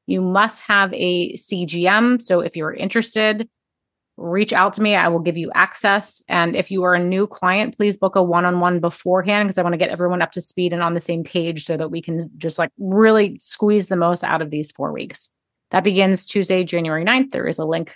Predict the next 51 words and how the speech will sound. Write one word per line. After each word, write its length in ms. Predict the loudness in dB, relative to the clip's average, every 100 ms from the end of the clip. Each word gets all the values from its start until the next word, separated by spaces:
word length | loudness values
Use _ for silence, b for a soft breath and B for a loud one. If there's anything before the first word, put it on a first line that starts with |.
| _ -6
to 100 | -4
learn 240 | -2 -2
more 280 | 0 2 0
in 180 | -2 -6
the 60 |
show 140 | 0 2
notes. 340 | 2 0 -12 -20 _ _ _ _
Also, 220 | 0 4 4
I 40 |
have 120 | 4
a 40 | 2
new 200 | 2 2
V 160 | 2
I 100 | 2
P 160 | 0 0
offering. 480 | 2 2 0 -2 -4
So 440 | 0 4 4 2 b b b
for 80 | 0
my 120 | 0
four 400 | 0 2 4 4
and 160 | 2 0
six 300 | -2 -4 -2
month 220 | -4 -2
packages, 520 | -4 -4 -2 -4 -2
I 40 | -2
have 180 | -2 -2
this, 160 | 0
like, 160 | 0 -2
whole 320 | 0 2 2
other 300 | 2 2 0 -2
add-on 680 | 2 2 2 2 2 0 0
that 120 | 0
I'm 200 | 0 0
now 240 | 2 2 2
offering. 600 | 0 0 0 2 2 -2 B B _ _ _
Essentially, 460 | -4 0 0 2 2
you're 140 | 2
gonna 140 | 0 0
pay 340 | -2 0 0
upfront 540 | 0 -4 -2 -2 -2 -2
for 320 | 2 2 0 _
all 240 | 4 6
of 80 | 6
your 120 | 2
lab 200 | 2 2
testing, 260 | 0 -6 -4
your 120 | -4
supplements, 480 | -2 -2 -2 -4 -2
your 80 | 0
data 260 | 2 4
wearables. 720 | 4 4 4 2 0 -2 -4